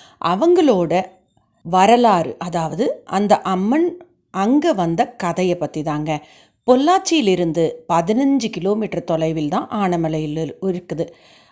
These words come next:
அங்க உள்ள பிரம்மாண்டமான ஸ்ரீ மாசாணி அம்மன் திருக்கோயில் அமைந்துள்ளது. ஆனை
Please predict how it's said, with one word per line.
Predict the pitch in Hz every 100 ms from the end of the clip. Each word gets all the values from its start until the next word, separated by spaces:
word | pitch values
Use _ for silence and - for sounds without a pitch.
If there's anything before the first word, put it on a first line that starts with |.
| _
அங்க | 226 294 349 339
உள்ள | 196 180 175
பிரம்மாண்டமான | 170 170 202 294 285 208 185 170 156 165 160
ஸ்ரீ | - - 185 170 -
மாசாணி | 180 170 175 - 180 165 160
அம்மன் | 156 156 156
திருக்கோயில் | 175 175 - 156 165 262
அமைந்துள்ளது. | - 220 190 165 156 147 147 151 - _ _ _
ஆனை | - 185 269 339 269 -